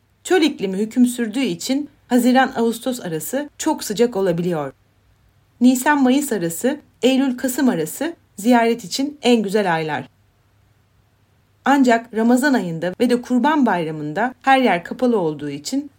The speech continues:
doğru zamanlar değil. Şehrin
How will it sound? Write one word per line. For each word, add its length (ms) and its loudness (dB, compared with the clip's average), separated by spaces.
doğru 240 4
zamanlar 640 -2
değil. 220 -8
Şehrin 600 0